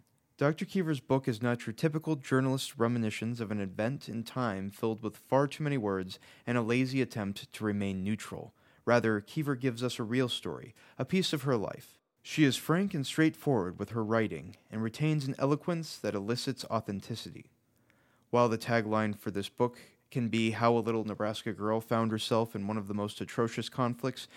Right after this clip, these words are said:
in U S military history, Keever remains sharp, observant, and trusting, which gives us a direct line to the pulse of the average American during such conflicts. She captures a naivete that digs up the consciousness of the time,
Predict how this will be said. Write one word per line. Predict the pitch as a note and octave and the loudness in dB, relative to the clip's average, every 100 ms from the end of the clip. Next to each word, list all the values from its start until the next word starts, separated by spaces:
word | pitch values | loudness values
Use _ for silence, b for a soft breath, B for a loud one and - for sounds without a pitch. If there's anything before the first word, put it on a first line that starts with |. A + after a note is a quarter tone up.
| B | B
in | A2 A2+ | -2 2
U | A2+ | 4
S | A2+ - | 2 2
military | A2+ A2+ A2+ G#2 | 0 0 -2 -2
history, | D3 - G2 F2+ G#2 b b b - | -2 -4 -4 -4 -8 b b b -4
Keever | F3 D#3 | -2 2
remains | D#3 C#3+ C#3 C3 | 2 2 2 0
sharp, | - D3 D3+ D3+ b b | 0 0 0 -2 b b
observant, | A#2+ A#2+ B2 A#2+ A#2+ G2 - B B B | -6 0 2 4 2 -4 -10 B B B
and | - G2+ G2 | -6 -4 -6
trusting, | - C3 - E2+ D#2 F2+ | -2 0 0 -6 -8 -10
which | F2 - | -10 -4
gives | B2+ A#2 | 0 0
us | A#2+ A#2 | 0 -2
a | G#2 | -4
direct | G#2+ B2+ C3+ A#2 | 0 0 0 0
line | A2 F#2 F2 | 0 0 -4
to | F2+ | -12
the | - | -12
pulse | - C3 B2+ - | -4 -2 -2 -4
of | G2 | -6
the | G2+ | -4
average | G2 A2 A#2 | -2 -2 -2
American | A2+ G#2+ G2 F#2+ G#2 - | -2 0 -2 -4 -12 -10
during | G2 F#2+ | -8 -8
such | - F#2 - | -8 -10 -10
conflicts. | G2+ F#2 - D2 - - - _ _ _ _ | -8 -8 -8 -12 -12 -18 -20 _ _ _ _
She | - C#3+ | -2 -2
captures | - D3 D#3 - F3 D#3 | 2 0 0 -2 -2 0
a | |
naivete | B2 A#2 C3+ D#3 - G#2+ E2 E2 | 2 2 2 -2 -4 -4 -4 -6
that | - E2 G2+ | -6 -6 0
digs | C3 B2+ | 0 2
up | B2+ - | 0 0
the | A2+ | -6
consciousness | - B2 B2 C3 C#3 C3 B2 | -2 -2 -2 -4 -2 -4 -4
of | A#2+ | -6
the | |
time, | - - G#2+ D2 E2 | -6 -4 -4 -6 -12